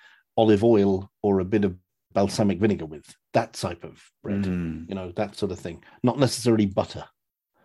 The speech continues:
Speaker 1: Because
Speaker 2: Yeah, which, yeah, yeah, yeah, I get you. Would you like that? Uh, did you say focaccia?
Speaker 1: I do like focaccia, but
Speaker 2: Yeah.
Speaker 1: you know, there's a time for focaccia. Focaccia is more of a meal, you know. You would have it on the side of your plate with your dinner and have a load of little things like a mezze.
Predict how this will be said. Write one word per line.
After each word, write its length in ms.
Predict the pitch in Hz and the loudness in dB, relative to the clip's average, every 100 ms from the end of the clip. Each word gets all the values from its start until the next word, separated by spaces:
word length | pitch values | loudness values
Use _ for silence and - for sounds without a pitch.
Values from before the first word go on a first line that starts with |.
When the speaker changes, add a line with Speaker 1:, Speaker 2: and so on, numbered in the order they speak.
| _ _ - _ - | _ _ -20 _ -6
Speaker 1:
Because 200 | 98 117 | 2 4
Speaker 2:
Yeah, 100 | 117 | 6
which, 240 | 107 104 | 4 2
yeah, 220 | 131 113 101 | 2 2 2
yeah, 460 | 104 110 107 92 | -2 -4 -4 -4
yeah, 220 | 101 104 92 | -4 -2 -2
I 60 | |
get 320 | 90 113 113 | -2 -2 -2
you. 80 | 92 | -4
Would 140 | 110 107 | -2 2
you 60 | 120 | 6
like 280 | 131 135 | 6 4
that? 220 | - 120 113 | 2 4 4
Uh, 260 | 107 113 120 | 2 0 -6
did 120 | 120 | -6
you 100 | 131 | -6
say 200 | 131 190 | 2 2
focaccia? 580 | 190 - 202 - 117 90 _ _ _ _ _ - 120 | 2 -2 -2 -2 -6 -6 _ _ _ _ _ -6 0
Speaker 1:
I 80 | 147 | 2
do 160 | 185 277 | 4 2
like 180 | 233 | 2
focaccia, 420 | - 160 196 - 139 | -2 -4 -2 -2 -2
but 100 | 110 | -2
Speaker 2:
Yeah. 180 | - | 0
Speaker 1:
you 80 | 170 | 0
know, 80 | 165 | 0
there's 220 | 139 139 | 0 -4
a 40 | 139 | 0
time 240 | 190 185 | 2 2
for 100 | 160 120 - | 0 -10 -8
focaccia. 380 | 117 98 113 - | -6 -4 -6 -6
Focaccia 320 | - 214 240 | -2 -2 0
is 120 | 202 | 2
more 180 | 196 185 | 4 6
of 100 | 131 | 6
a 40 | |
meal, 480 | 131 180 185 90 - _ - | 8 8 8 4 -4 _ -4
you 60 | |
know. 200 | 104 143 151 - | 0 -2 -4 -2
You 80 | 120 | 0
would 80 | 120 | 0
have 140 | 143 | 0
it 60 | 120 | 2
on 100 | 113 | 0
the 80 | |
side 340 | 110 - 131 117 | 0 0 0 2
of 100 | 107 | 2
your 120 | 107 | 0
plate 380 | 101 160 131 117 | 0 2 2 0
with 120 | 110 | -4
your 120 | 104 104 | -4 0
dinner 320 | 156 127 - | 2 2 -2
and 160 | 101 98 | -4 -4
have 140 | 113 | -2
a 20 | 107 | 0
load 200 | 110 107 | 0 0
of 60 | |
little 220 | 110 110 104 | -2 -2 -2
things 380 | 131 113 101 104 | 0 0 0 -2
like 180 | 104 | -2
a 20 | 110 | 0
mezze. 580 | 131 - - 87 76 | -2 -2 -6 -6 -8